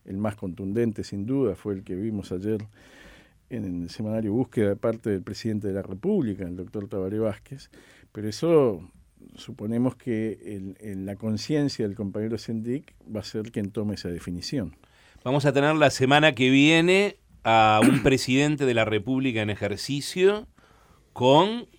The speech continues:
Speaker 2: vaya a saber qué sanción arriba, ¿no? Porque asume Sen-, el presidente Vázquez viaja a Estados Unidos la próxima semana y Sendic va a ser el, el presidente en ejercicio, ¿no?
Speaker 1: Es una situación muy compleja y es una situación que nos preocupa.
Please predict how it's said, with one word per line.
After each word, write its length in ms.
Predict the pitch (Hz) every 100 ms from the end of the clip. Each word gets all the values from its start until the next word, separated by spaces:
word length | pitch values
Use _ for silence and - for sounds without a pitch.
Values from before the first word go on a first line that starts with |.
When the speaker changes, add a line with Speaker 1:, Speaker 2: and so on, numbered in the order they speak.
| -
Speaker 2:
vaya 280 | 98 110 110
a 20 |
saber 280 | 101 107 120
qué 120 | 151
sanción 380 | 101 90 104 98
arriba, 460 | 98 135 113 92
¿no? 140 | 101 120
Porque 360 | 98 85 80 -
asume 440 | 87 - 110 98
Sen-, 400 | - 85 90 -
el 220 | 78 80
presidente 460 | 87 82 95 90 90
Vázquez 280 | 92 101 82
viaja 240 | 92 90
a 20 |
Estados 300 | 87 87 87
Unidos 420 | 92 92 92 87 - _ - - -
la 120 | 85
próxima 380 | 82 90 95 101
semana 400 | 101 98 101 101
y 80 | 104
Sendic 340 | 101 92 92
va 60 | 104
a 40 |
ser 180 | - 92
el, 180 | 87 80
el 80 | 85
presidente 480 | 87 - 90 92 90
en 60 |
ejercicio, 600 | 85 - - 101 - -
¿no? 200 | - 98 -
Speaker 1:
Es 200 | 156 -
una 180 | 180
situación 760 | 147 131 131 - 147 156 151 139
muy 180 | 127 143
compleja 800 | 127 110 123 135 139 170 170 165
y 80 | 127
es 100 | 123
una 140 | 135 113
situación 440 | 113 104 - 120
que 80 | 120
nos 100 | 107
preocupa. 500 | - 92 90 82 -